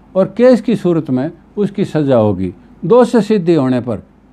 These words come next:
उस कब्जे का ऑर्डर भी लौटाने का माननीय न्यायालय स्थावर संपत्ति जो है,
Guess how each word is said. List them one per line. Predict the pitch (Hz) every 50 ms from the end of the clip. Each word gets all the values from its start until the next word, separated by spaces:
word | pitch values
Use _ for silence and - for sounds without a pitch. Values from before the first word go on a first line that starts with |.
| _ 220
उस | 226 202 202
कब्जे | - 185 160 139 127 131 135
का | 135 165 190
ऑर्डर | 202 196 - 147 131 131 127 123 127 120
भी | 101 92 135 143 127 98 - - _ _ _ _ _ _ -
लौटाने | 151 170 151 151 139 135 131 131 131
का | 139 165 180
माननीय | 160 135 123 123 120 120 120 123 139 160
न्यायालय | 160 143 131 123 123 120 123 131 135 151 175 208 202 - - - _ _ _
स्थावर | _ _ - 139 143 156 160 180 208 208 202 202 - - _ _ _ _ _ _ _ _ _ _ _ _ - -
संपत्ति | 143 139 135 - 131 123 - 135 123
जो | 123 120
है, | 110 127 165 196 -